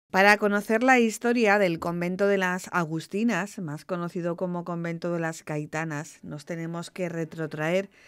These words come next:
al siglo quince, concretamente a mil cuatrocientos cincuenta y nueve.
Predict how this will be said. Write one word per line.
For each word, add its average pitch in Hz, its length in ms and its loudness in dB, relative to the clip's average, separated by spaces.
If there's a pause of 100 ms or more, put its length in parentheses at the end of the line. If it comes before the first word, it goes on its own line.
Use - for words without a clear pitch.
(240)
al 170 180 -4
siglo 170 360 -4
quince, 220 520 -4
concretamente 240 1000 -2
a 160 100 -6
mil 240 260 -2
cuatrocientos 160 760 -4
cincuenta 139 640 -6
y 127 80 -6
nueve. 143 320 -6